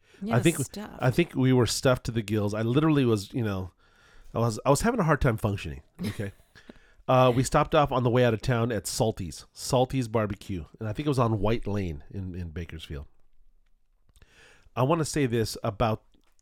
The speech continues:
Speaker 1: I wanna say this about the place. Um, just from the street, big open patio. Uh, the, the, the restaurant bar itself is actually a, uh, old train car.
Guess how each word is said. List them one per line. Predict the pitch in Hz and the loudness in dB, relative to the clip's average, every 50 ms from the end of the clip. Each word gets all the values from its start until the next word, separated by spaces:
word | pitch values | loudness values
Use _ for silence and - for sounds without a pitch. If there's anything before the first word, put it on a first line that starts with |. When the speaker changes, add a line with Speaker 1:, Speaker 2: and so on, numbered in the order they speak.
| _ _ _ _ _ - | _ _ _ _ _ -2
Speaker 1:
I | 127 | 0
wanna | 131 139 127 | 2 2 2
say | 120 - 147 131 | 0 0 0 0
this | 107 117 113 - | 0 0 -2 -4
about | 113 104 113 104 - | -4 -2 -4 -4 -4
the | - | -4
place. | - 120 110 95 90 - - _ - - - _ _ _ - | -4 -4 -2 -4 -4 -8 -12 _ -20 -20 -20 _ _ _ 2
Um, | 123 123 120 113 110 101 95 - _ _ _ _ _ _ _ _ _ _ _ - - 165 156 - - - - - - - - | 4 4 6 4 4 0 -4 -10 _ _ _ _ _ _ _ _ _ _ _ -18 -16 -16 -14 -14 -14 -12 -14 -14 -14 -6 -2
just | 165 233 226 | -2 0 0
from | - 294 277 | 0 0 0
the | 233 160 | 0 0
street, | - - - 95 - - - - _ _ _ _ _ _ _ _ _ _ _ _ _ _ - 104 - | -2 -4 -6 -8 -8 -10 -16 -20 _ _ _ _ _ _ _ _ _ _ _ _ _ _ -16 -2 2
big | 165 185 208 220 190 - - - - | 4 4 4 4 0 -6 -4 2 4
open | 156 156 151 170 165 160 | 4 4 4 2 0 0
patio. | - 151 139 131 131 127 127 127 120 120 127 131 _ _ _ _ _ _ _ _ _ _ _ _ _ _ _ _ _ | 2 2 2 2 2 2 2 2 2 2 0 -2 _ _ _ _ _ _ _ _ _ _ _ _ _ _ _ _ _
Uh, | - 123 117 113 113 110 110 110 110 107 113 - _ - | -2 0 0 0 0 0 0 0 -2 -4 -6 -10 _ -8
the, | 135 131 135 131 127 | -2 0 0 0 0
the, | 113 120 117 113 110 110 120 - - | 0 -4 -4 -4 -4 -6 -8 -8 -6
the | 117 117 113 | -4 -2 0
restaurant | 104 131 160 165 - - - 170 165 156 135 - - - _ - - - - - | 2 2 0 0 0 0 0 0 0 0 -2 -8 -18 -20 _ -20 -20 -20 -16 -2
bar | 104 135 127 127 127 131 135 | 2 6 6 8 8 6 4
itself | - - - - - 139 123 120 127 131 - - - - _ _ - | 2 0 -2 0 2 4 4 4 4 0 -2 -8 -20 -20 _ _ 0
is | 139 131 104 | 0 2 4
actually | 131 123 123 120 - - 131 131 127 120 123 120 - | 4 2 2 2 -2 -4 -4 -2 -2 -2 -2 -2 -2
a, | 127 117 117 113 113 110 110 - | 0 0 0 0 0 0 -2 -2
uh, | - 110 107 98 - | -2 0 -2 0 0
old | 110 123 131 139 127 - | 2 2 2 2 2 0
train | - - 143 139 139 139 143 | -2 0 2 2 2 2 0
car. | - - 139 131 127 131 139 151 | 0 2 2 4 4 4 2 0